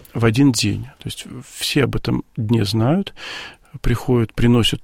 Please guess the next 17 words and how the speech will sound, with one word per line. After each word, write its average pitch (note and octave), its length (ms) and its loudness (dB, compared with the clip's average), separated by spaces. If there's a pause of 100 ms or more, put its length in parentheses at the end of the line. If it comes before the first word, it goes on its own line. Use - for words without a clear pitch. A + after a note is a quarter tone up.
то, B2 220 4
что, A#2 460 -2
э, C3+ 540 -10
хотят A2 440 -2
отдать, G#2+ 460 -2 (260)
хотели A2 360 -2
бы G#2+ 140 -2
отдать G#2+ 240 0
другим A#2 380 0
людям, D#3 320 2 (340)
и F3 180 2
имеют C#3 280 4
возможность, A#2+ 680 2 (560)
э, C3 440 -8 (500)
д-, F3+ 480 -14 (260)
другие B2+ 540 2
вещи B2+ 480 2